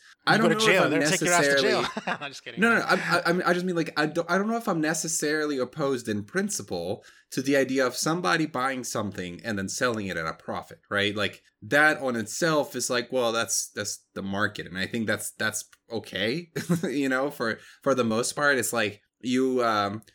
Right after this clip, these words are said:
Speaker 1: you know, when you, when you, when you buy something and you're selling it at a profit, there's a level of, uh, you know, work that you put into doing that, and then there's a convenience,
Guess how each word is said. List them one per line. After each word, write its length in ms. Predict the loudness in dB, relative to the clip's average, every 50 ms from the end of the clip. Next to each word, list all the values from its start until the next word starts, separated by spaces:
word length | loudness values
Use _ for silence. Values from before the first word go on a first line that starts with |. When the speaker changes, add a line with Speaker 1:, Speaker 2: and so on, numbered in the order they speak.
| _ _ _
Speaker 1:
you 120 | -2 0
know, 100 | 0 2
when 140 | 2 2 0
you, 120 | 0 -2 -4 -8
when 160 | -6 -4 -4
you, 380 | -2 -2 -2 -2 -2 -2 -4 -4
when 140 | -4 -2 -2
you 120 | -2 -2
buy 220 | -2 0 2 2
something 580 | 0 0 -2 -4 -4 -4 -6 -6 -6 -6 -6 -8 -8
and 100 | -6 -6
you're 80 | -4
selling 320 | -4 -4 -4 -4 -4 -2 -4
it 100 | -4 -4
at 80 | -4
a 80 | -6 -8
profit, 640 | -10 -8 -8 -6 -6 -6 -4 -4 -2 -2 -2 0
there's 240 | 0 0 0 0 -2
a 60 | -4
level 460 | -4 -2 -2 -2 -2 -2 -2 -2 -2 -2
of, 200 | -4 -4 -4 -4
uh, 240 | -4 -4 -4 -6 -8 -10 -18 _ _
you 80 | -6 -4
know, 120 | -2 -2
work 440 | -2 0 0 2 4 4 4 2 -2 -6 -4
that 220 | -2 0 0 -2
you 140 | -2 -6 -8
put 280 | -10 -4 -2 -2 -2 0
into 380 | -2 -2 -4 -4 -4 -6 -8
doing 380 | -8 -4 -4 -2 0 0 0 0
that, 200 | 0 0 0 0
and 120 | 0 0
then 100 | 0 0
there's 240 | 0 0 0 0 -2
a 140 | -2 -4 -4
convenience, 840 | -6 -8 -12 -8 -6 -4 -4 -2 -2 -2 -2 -4 -4 -6 -8 -8